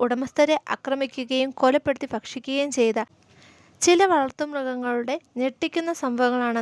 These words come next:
നമ്മൾ ഇന്ന് വീഡിയോയിലൂടെ കാണുവാൻ പോകുന്നത്. ജർമ്മൻകാരനായ മാർക്ക് വേൾഗിന് ഒരു പ്രത്യേക ഹോബി ഉണ്ടായിരുന്നു. വളരെ റെയർ ആയിട്ടുള്ള ചിലന്തികളുടെ ബ്രീഡുകളെ വീട്ടിൽ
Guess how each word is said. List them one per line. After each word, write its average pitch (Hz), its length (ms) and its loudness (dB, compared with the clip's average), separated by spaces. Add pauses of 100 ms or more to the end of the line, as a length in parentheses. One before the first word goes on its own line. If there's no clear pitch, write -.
നമ്മൾ 226 220 2 (160)
ഇന്ന് 226 220 0
വീഡിയോയിലൂടെ 226 580 0
കാണുവാൻ 208 400 -2
പോകുന്നത്. 196 360 -4 (140)
ജർമ്മൻകാരനായ 349 880 2 (180)
മാർക്ക് 254 380 2
വേൾഗിന് 262 380 0 (140)
ഒരു 311 180 2
പ്രത്യേക 349 360 0 (120)
ഹോബി 214 320 0
ഉണ്ടായിരുന്നു. 196 420 -4 (440)
വളരെ 330 280 2 (100)
റെയർ 285 280 0 (160)
ആയിട്ടുള്ള 254 480 0 (120)
ചിലന്തികളുടെ 240 680 0 (140)
ബ്രീഡുകളെ 214 600 0 (460)
വീട്ടിൽ 349 300 4